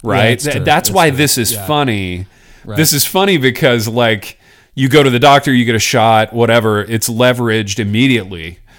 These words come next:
Speaker 2: Um,
Speaker 1: Yeah.
Speaker 2: and I just think, and again, m-, maybe this goes back to being a guy who grew up in Indiana.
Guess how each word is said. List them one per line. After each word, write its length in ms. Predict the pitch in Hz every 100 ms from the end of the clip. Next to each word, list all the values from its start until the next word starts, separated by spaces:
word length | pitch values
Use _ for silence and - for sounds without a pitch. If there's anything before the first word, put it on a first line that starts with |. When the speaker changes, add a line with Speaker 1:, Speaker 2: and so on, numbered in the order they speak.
| _ _ -
Speaker 2:
Um, 760 | 101 101 98 98 98 98 95 95 _ -
Speaker 1:
Yeah. 160 | 104
Speaker 2:
and 720 | 160 156 151 143 139 135 135 -
I 160 | 147 175
just 480 | 147 175 240 - -
think, 640 | - 156 156 147 - - _ _ _ _
and 80 | 190
again, 440 | 180 170 143 123 147 143
m-, 300 | 170 135 156
maybe 240 | 160 196
this 160 | 190 175
goes 220 | 165 131
back 240 | 113 113 -
to 80 |
being 640 | 110 95 104 101 98 95 98 _ _ _ _ _ _ -
a 80 | 107
guy 240 | 113 107
who 100 | 107
grew 180 | 104 107
up 80 | 98
in 60 |
Indiana. 800 | 95 98 92 92 92 87 85 78